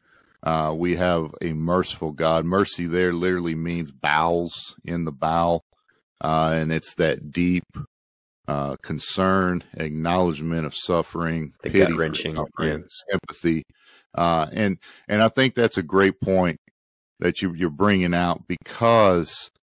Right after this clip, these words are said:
Speaker 1: Jeremiah here with that statement, "His mercies never come to an end," his, his gut-wrenching sympathy never comes to an end.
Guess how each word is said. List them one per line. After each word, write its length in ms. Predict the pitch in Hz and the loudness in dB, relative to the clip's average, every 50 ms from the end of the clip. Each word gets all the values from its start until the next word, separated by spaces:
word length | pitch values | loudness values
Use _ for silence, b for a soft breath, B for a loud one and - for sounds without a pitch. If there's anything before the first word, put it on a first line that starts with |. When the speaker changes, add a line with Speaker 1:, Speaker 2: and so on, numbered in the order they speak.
| _ _ _ _ _ _ _ - | _ _ _ _ _ _ _ 0
Speaker 1:
Jeremiah 600 | 85 104 110 117 113 104 104 104 104 101 95 90 | 4 6 6 6 6 6 6 6 6 6 4 4
here 380 | 87 - - 104 98 95 92 | 2 0 2 4 4 6 4
with 160 | 82 82 76 | 4 2 2
that 200 | 78 90 90 85 | 2 2 2 2
statement, 520 | - - - - 95 92 85 - 78 76 76 | 0 -2 0 2 2 2 2 2 -2 -4 -2
"His 220 | 82 87 82 73 | -2 -4 -2 -2
mercies 440 | 85 90 95 98 90 - - 87 80 | 0 2 2 2 0 -2 -6 -4 -2
never 260 | 87 90 87 82 87 | 0 0 0 0 -2
come 260 | 78 - 85 85 85 | -4 -2 -4 -4 -4
to 200 | 80 - 87 87 | -4 -4 -4 -2
an 80 | 85 82 | -2 0
end," 240 | 82 82 80 78 69 | 0 0 -2 -2 -2
his, 400 | 80 90 87 85 78 76 - - | -2 -2 -2 -2 -2 -4 -6 -8
his 300 | - 101 98 90 76 - | -6 -2 -2 -2 -2 -4
gut-wrenching 800 | 80 78 - 101 107 110 - - 98 95 92 - - - 82 78 | -8 -2 2 4 4 4 2 2 0 0 0 0 -2 -8 -8 -8
sympathy 720 | - - - - 107 98 - - 95 - - 85 82 82 | -6 -6 -4 -2 -2 -2 -2 -6 -12 -10 -6 -6 -4 -4
never 340 | 80 82 92 95 90 85 - | -2 -2 0 0 0 -2 -4
comes 360 | _ - 92 87 82 - - | _ -6 -4 -4 -4 -6 -8
to 180 | - 85 78 76 | -8 -6 -6 -6
an 100 | 76 80 | -4 -2
end. 440 | 82 95 92 87 82 80 78 - | -2 0 0 0 -2 -4 -6 -10